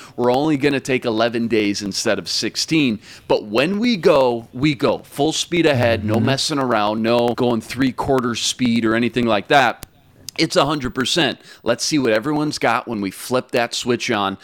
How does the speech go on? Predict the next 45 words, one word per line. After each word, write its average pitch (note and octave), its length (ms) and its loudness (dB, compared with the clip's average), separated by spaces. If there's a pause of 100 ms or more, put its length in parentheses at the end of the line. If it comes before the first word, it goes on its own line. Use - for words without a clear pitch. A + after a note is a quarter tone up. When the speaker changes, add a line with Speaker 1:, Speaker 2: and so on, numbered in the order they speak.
(260)
Speaker 1:
I G#3 100 2
thought D4 240 -2
that B3 140 2
was D#3+ 180 -2
really E3 240 0
interesting A#2 540 -2
and G2+ 160 -2
a D3+ 100 0
much A#3 340 -4
more G#3 240 0
fresh C#3+ 760 -4
approach C3+ 560 0
from, A#2+ 240 -2
you D3+ 120 0
know, F#2 300 -4
old C3+ 220 2
school B2+ 260 -2
nineteen B2 460 -2
sixties B2+ 520 -2
two-a-days, A#2+ 720 2
run C3 300 -2
sprints B2+ 640 -2
until A2+ 260 -2
you G#2+ 140 2
drop A#2+ 500 -2
from A#2+ 220 -4
the A2 80 -4
summer A#2 380 -2
heat, B2+ 340 2 (320)
rub C3+ 240 4
some A2 240 -2
dirt B2+ 280 2
on B2 240 2
it, B2 160 -2 (300)
be C#3 180 6
a B2 80 2
man. B2 360 2
What D#3+ 80 2
do G#3+ 80 0
you F3 60 0
think, E3+ 260 0
Reg? B2 260 0
You B2 80 0
like C#3 400 0
it, A#3 180 -2